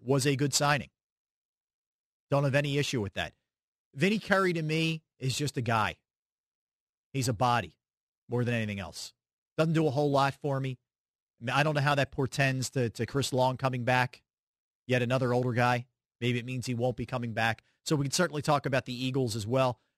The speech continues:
Want to wish a, a, uh, rest in peace, happy sixty-fourth birthday to Mister Fo Fo Fo, the man himself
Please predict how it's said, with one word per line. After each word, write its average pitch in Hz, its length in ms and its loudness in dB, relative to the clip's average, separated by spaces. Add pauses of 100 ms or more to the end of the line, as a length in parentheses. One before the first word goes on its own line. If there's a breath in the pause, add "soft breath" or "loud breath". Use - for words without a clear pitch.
Want 139 160 0
to 143 40 2
wish 147 280 0
a, 139 240 2 (360)
a, 113 340 -2
uh, 110 280 0 (320)
rest 165 320 0
in 151 120 0
peace, - 580 -2 (460)
happy 147 280 2
sixty-fourth 143 680 -2
birthday 120 640 0 (680)
to - 100 0
Mister 135 260 0
Fo 143 240 2
Fo 127 200 0
Fo, 113 500 0 (180)
the 117 80 -4
man 127 200 2
himself 113 600 0